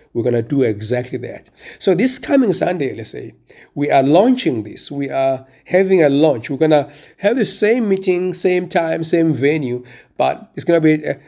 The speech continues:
a unique meeting, and that is gonna be a launch of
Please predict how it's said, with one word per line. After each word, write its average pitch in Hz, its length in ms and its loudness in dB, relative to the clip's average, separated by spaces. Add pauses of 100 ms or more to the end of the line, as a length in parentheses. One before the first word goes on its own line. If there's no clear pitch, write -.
a - 80 -2
unique 170 720 2
meeting, 156 600 -2
and 139 180 -4
that 143 180 4
is 131 120 -6
gonna 143 200 -2
be 135 140 -2
a 127 80 2
launch 139 760 2 (100)
of 127 340 -8